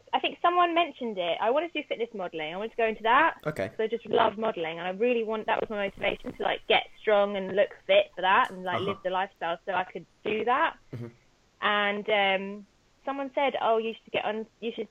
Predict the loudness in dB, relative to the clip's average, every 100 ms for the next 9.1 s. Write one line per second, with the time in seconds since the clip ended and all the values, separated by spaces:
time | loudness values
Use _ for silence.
0 | 0 2 2 4 6 6 4 0 -4 -2
1 | -2 0 -2 0 0 0 0 0 0 -2
2 | -2 -2 0 0 4 2 2 -2 -2 4
3 | 4 4 2 2 2 -2 0 0 0 -2
4 | _ -4 -2 0 0 -2 4 4 6 2
5 | -2 -4 -4 -2 -2 -2 0 0 -2 -4
6 | -14 -6 -4 -4 -6 -20 _ -8 -4 -2
7 | -4 -8 _ -20 -8 -2 0 4 4 2
8 | -4 -2 -2 0 0 0 -2 -4 _ -10
9 | -10